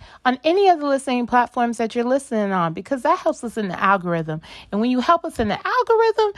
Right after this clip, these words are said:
that makes us even more poppin' than we already are. I mean, we don't need help, but okay, maybe we do need a little bit of help. But like I said,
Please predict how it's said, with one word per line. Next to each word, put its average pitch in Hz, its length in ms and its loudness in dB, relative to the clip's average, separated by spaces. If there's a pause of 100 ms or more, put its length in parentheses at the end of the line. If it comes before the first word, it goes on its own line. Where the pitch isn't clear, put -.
(200)
that 427 220 0
makes 349 200 0
us 294 160 -4
even 240 220 0
more 220 220 4
poppin' 180 340 0
than 165 160 -2
we 165 100 -4
already 151 400 -2
are. 160 300 0
I 185 120 2
mean, 185 200 -4
we 233 80 -2
don't 247 220 2
need 165 160 -2
help, 165 420 0
but 156 300 -4 (400)
okay, 196 240 2
maybe 156 260 -4
we 156 160 0
do 156 260 -2
need 151 180 -4
a 147 80 -2
little 143 220 -6
bit 135 140 -4
of 139 80 -4
help. 143 240 -2 (320)
But 233 340 2 (360)
like 269 180 4
I 262 100 2
said, 180 360 -4